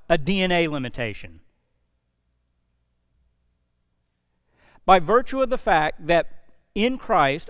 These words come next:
by his Spirit, we have been united to our Lord and Savior, and in being united to him, united to one another, because we are of the household of faith,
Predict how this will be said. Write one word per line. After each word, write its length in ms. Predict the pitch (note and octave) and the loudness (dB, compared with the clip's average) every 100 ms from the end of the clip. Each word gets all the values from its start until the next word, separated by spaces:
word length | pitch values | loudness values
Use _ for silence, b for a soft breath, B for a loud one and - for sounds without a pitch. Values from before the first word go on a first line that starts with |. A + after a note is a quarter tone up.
| - | -6
by 340 | C3+ F#3 A#3 | 4 6 6
his 180 | G#3+ A3+ | 2 -2
Spirit, 380 | - G#3+ E3+ D#3+ | -2 0 0 -2
we 200 | F3 G#3 | -2 0
have 140 | G#3 | 0
been 180 | F#3+ F#3 | -2 -6
united 500 | E3+ D#3+ E3 G3+ A3 | -6 0 2 2 0
to 100 | G#3 | 0
our 120 | G3 | 0
Lord 240 | F#3+ G3+ G3+ | 2 0 -2
and 120 | G3 | -4
Savior, 440 | G3+ F3 D3+ D3 | 0 0 0 -4
and 220 | D#3 E3+ E3+ | -4 -4 -4
in 160 | E3+ | -4
being 240 | D3+ F3+ E3+ | -4 -4 -4
united 480 | D#3+ D#3+ G3 A#3 | -2 0 0 -2
to 80 | G#3 | -2
him, 240 | F#3+ F3+ D#3+ | -2 -2 -4
united 640 | D#3 D3+ D#3 E3 A3+ A3 | -6 -2 2 2 0 -4
to 80 | G#3+ | -4
one 180 | A3 | -4
another, 320 | G#3+ F3 C#3 C3 | -2 -2 -2 -4
because 340 | D3 G3+ G3 | -4 -2 -4
we 540 | D3 D3+ F#3+ A#3 B3 A3 | -6 -6 -4 -4 -6 -6
are 280 | G#3 A3 A3 - | 0 2 2 0
of 260 | G3 G3+ F3 | -2 -2 -4
the 120 | F#3+ | -6
household 680 | - F#3+ G3 - F#3+ F#3 E3+ | -2 -2 -2 -4 -4 -4 -6
of 160 | E3+ | -10
faith, 480 | - F#3+ D#3+ B2 | -8 -4 -4 -6